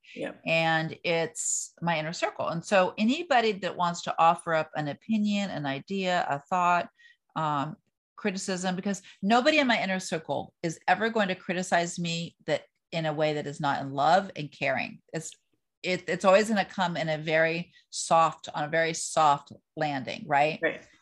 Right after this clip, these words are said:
Speaker 2: Um, so
Speaker 1: Mm-hmm.
Speaker 2: I, tr-, uh, what I'm, and in fact, I'm grateful. I always say with my best friends, I am not looking for a best friend who is gonna be a, a, a
Speaker 1: Yes, ma'am.
Speaker 2: Oh my gosh. No,
Speaker 1: <laughs>
Speaker 2: you are rejected from friendship.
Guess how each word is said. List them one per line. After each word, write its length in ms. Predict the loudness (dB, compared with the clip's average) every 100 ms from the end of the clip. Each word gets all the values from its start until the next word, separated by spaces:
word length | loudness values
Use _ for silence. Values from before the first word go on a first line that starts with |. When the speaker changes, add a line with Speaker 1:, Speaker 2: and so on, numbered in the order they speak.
| _ _ -2 4
Speaker 2:
Um, 320 | 6 4 2
so 180 | 2 4
Speaker 1:
Mm-hmm. 100 | 4
Speaker 2:
I, 100 | 0
tr-, 320 | -4 -14 -18 _ _ -14
uh, 200 | -12 -14 -4
what 220 | 2 6
I'm, 240 | 4 2 -4
and 140 | -2 -2
in 60 |
fact, 220 | 0 0 0
I'm 140 | -4
grateful. 420 | 0 0 0 4
I 140 | 6 6
always 280 | 4 2 0
say 200 | 0 0
with 140 | -4 -4
my 100 | -2
best 300 | 0 -2 -4
friends, 360 | -4 -2 -4 -8
I 120 | -2 -2
am 300 | 0 -2 2
not 300 | 4 2 0
looking 380 | -4 -4 -10 0
for 120 | 0
a 60 |
best 360 | 2 2 2 -4
friend 480 | -4 -2 -2 -6 -10 _ _ _ _ _ -2
who 60 | -2
is 140 | 0
gonna 180 | -2 -2
be 180 | -2 -2
a, 240 | -2 -6 -2
a, 140 | 0 2
a 220 | -2 -2 0
Speaker 1:
Yes, 320 | 2 2 2
ma'am. 300 | 0 -2 -8 _
Speaker 2:
Oh 260 | 8 10 8
my 200 | 6 0
gosh. 560 | 2 4 4 0 -8 0 4
No, 440 | 6 8 4 4
Speaker 1:
<laughs> 20 | 2
Speaker 2:
you 220 | 2 6
are 100 | 4
rejected 640 | 4 2 6 4 4 -4 -2
from 160 | -4
friendship. 480 | 0 -2 0 -2